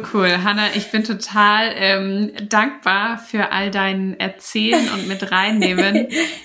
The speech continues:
Speaker 1: So, ich, also ja, du hattest mir das ja, wie gesagt, schon vor einem Jahr auch erzählt, dass du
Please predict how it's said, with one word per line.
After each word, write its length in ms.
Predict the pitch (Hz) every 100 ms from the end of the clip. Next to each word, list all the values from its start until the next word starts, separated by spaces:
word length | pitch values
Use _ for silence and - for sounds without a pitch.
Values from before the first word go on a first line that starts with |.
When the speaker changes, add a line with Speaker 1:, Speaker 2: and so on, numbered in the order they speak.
| - -
Speaker 1:
So, 420 | 208 214 220 226 220
ich, 220 | - 208 - -
also 220 | 220 220
ja, 280 | 220 226 220
du 160 | 214
hattest 260 | 220 226 233
mir 120 | 214
das 140 | 208 226
ja, 180 | 208
wie 80 | 208
gesagt, 240 | 208 208 208
schon 100 | 214
vor 140 | 208
einem 160 | 202 190
Jahr 360 | 202 226 214
auch 140 | 196 196
erzählt, 540 | 190 - 240 262 240
dass 160 | 208 -
du 280 | 202 190